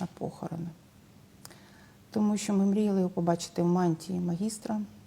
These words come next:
На жаль, так не сталося. Це болючі дуже моменти. І зараз дуже багато наших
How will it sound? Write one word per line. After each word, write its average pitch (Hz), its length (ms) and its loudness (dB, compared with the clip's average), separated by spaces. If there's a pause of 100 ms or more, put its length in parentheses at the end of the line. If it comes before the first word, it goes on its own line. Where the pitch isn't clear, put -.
(640)
На 165 160 0
жаль, 165 220 0 (360)
так 175 220 -2
не 175 80 -2
сталося. - 500 -6 (640)
Це 285 120 2
болючі 233 600 2
дуже 165 280 -2
моменти. 180 720 2 (200)
І 214 220 2
зараз 240 540 2
дуже 262 240 0
багато 226 420 0
наших 208 640 0